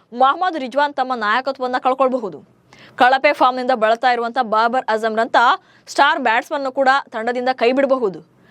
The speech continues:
ಫಖರ್ ಜಮಾನ್ ಗಾಯದಿಂದಾಗಿ ಪಾಕಿಸ್ತಾನ ತಂಡಕ್ಕೆ ಸೇರ್ಪಡೆಗೊಂಡಿದ್ದಂತ ಇಮಾಮ್ ಉಲ್ ಹಕ್ ಕೂಡ ಭಾರತ ವಿರುದ್ಧ ಆಡುವ ಅವಕಾಶವನ್ನ ಪಡೆದಿದ್ರು. ಆದ್ರೆ ಉತ್ತಮವಾಗಿ ಪ್ರದರ್ಶನ ನೀಡೋಕೆ ಸಾಧ್ಯವಾಗಿರ್ಲಿಲ್ಲ. ಹೀಗಾಗಿ ಇಮಾಮ್ ಅವರನ್ನ ಮತ್ತೆ ತಂಡದಿಂದ ಹೊರಹಾಕಬಹುದು. ಇನ್ನು ತಯ್ಯಬ್ ತಾಹಿರ್ ಹಾಗೆ ಶಾಹೀನ್ ಅಫ್ರಿದಿಯಂತಹ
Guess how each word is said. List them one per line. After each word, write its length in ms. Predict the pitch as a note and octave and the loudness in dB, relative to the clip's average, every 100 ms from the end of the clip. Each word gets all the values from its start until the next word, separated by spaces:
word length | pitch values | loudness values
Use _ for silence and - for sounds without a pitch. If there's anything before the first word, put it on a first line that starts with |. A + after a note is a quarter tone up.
| - - | -20 0
ಫಖರ್ 320 | C4+ C#4+ E4 | 2 4 2
ಜಮಾನ್ 320 | C#4+ C#4 C#4 | 2 2 0
ಗಾಯದಿಂದಾಗಿ 600 | A3+ A3 B3+ C4+ B3+ B3+ C#4+ | 2 2 2 0 -2 -2 -2
ಪಾಕಿಸ್ತಾನ 540 | A3 G#3+ D4 - B3 | -2 -2 -4 -2 -2
ತಂಡಕ್ಕೆ 380 | A#3+ A#3 A#3 C4 | 0 -2 -2 -4
ಸೇರ್ಪಡೆಗೊಂಡಿದ್ದಂತ 880 | C4+ A#3+ C4+ C4 A#3+ A#3 A3 B3+ G#4 B3 D4 _ _ - B3 | 0 0 2 0 0 0 0 0 2 2 2 _ _ -12 -2
ಇಮಾಮ್ 320 | D4 E4+ D4 | 2 2 2
ಉಲ್ 160 | D4 | -4
ಹಕ್ 200 | D4+ C4 | -4 -6
ಕೂಡ 160 | - C#4 B3 | 0 2 2
ಭಾರತ 420 | A#3+ G#3+ A3 - C#4 | 0 -2 -4 -2 -4
ವಿರುದ್ಧ 240 | B3 A#3+ B3+ | -4 0 0
ಆಡುವ 260 | G3 A#3+ B3 | 0 0 0
ಅವಕಾಶವನ್ನ 500 | - - B3+ C4+ B3 | -2 -2 -2 -2 -2
ಪಡೆದಿದ್ರು. 440 | B3 A#3+ A3+ F#3 - - B3 | -2 -4 -6 -10 -14 -2 2
ಆದ್ರೆ 200 | C#4+ F4 | 4 2
ಉತ್ತಮವಾಗಿ 680 | B4+ D4+ G4+ F#4 E4+ D4+ D#4 | 0 2 4 4 4 2 2
ಪ್ರದರ್ಶನ 480 | D4 A#3 C4+ F4 D4 | 2 4 2 2 2
ನೀಡೋಕೆ 380 | B3+ B3+ B3 | 4 2 0
ಸಾಧ್ಯವಾಗಿರ್ಲಿಲ್ಲ. 760 | C4+ G#3+ G#3+ C#4 B3+ A#3+ B3+ F#3+ - _ _ _ | -2 0 0 0 0 -2 -4 -6 -12 _ _ _
ಹೀಗಾಗಿ 520 | G#3 G#3 A3 A#3 E4 B4 - - B3 | 0 2 2 2 2 0 -14 -8 0
ಇಮಾಮ್ 320 | C#4+ F4 F4 | 2 2 0
ಅವರನ್ನ 280 | B3+ B3 B3 | 0 0 -2
ಮತ್ತೆ 420 | A3+ B3 D#4+ D#4 | 0 0 0 0
ತಂಡದಿಂದ 440 | C#4 A3 B3+ B3+ B3 | 0 0 -2 0 -2
ಹೊರಹಾಕಬಹುದು. 760 | B3+ A3+ B3+ A#3+ B3 B3+ F#3 - _ - - - - | 0 -2 -2 -2 -2 -4 -10 -14 _ -20 -14 -8 2
ಇನ್ನು 180 | D#4+ G4 | 4 4
ತಯ್ಯಬ್ 420 | D#4 D#4+ F4+ G#4 | 4 4 0 4
ತಾಹಿರ್ 460 | B3+ C4 D#4+ D#4 | 4 4 2 0
ಹಾಗೆ 340 | C#4 B3 B3 D#4 | 2 2 4 0
ಶಾಹೀನ್ 380 | - B3 G#3+ C#4+ | 2 0 0 -2
ಅಫ್ರಿದಿಯಂತಹ 580 | A3+ - C#4+ C4+ B3+ C4+ | -2 -2 -2 -2 -2 0